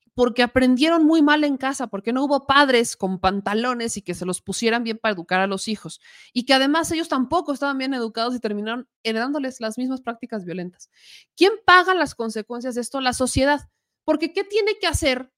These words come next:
un elemento de seguridad que además probablemente mal pagado y con pésimas condiciones laborales, teniendo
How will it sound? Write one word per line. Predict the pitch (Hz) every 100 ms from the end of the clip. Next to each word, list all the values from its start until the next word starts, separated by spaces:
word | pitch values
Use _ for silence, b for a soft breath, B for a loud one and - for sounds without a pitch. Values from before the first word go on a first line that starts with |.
| _
un | 247 262
elemento | 285 269 262 254 - 196 -
de | - 233
seguridad | 233 240 269 254 254
que | 240
además | 233 233 254 277 277 - _ _ _ -
probablemente | 240 247 269 262 262 262 240
mal | 240 226
pagado | 240 240 240 214 -
y |
con | 185 175
pésimas | 185 226 240 220
condiciones | - 202 196 214 214 214
laborales, | 226 247 202 220 - b b b b b _ _ -
teniendo | 339 359 494 494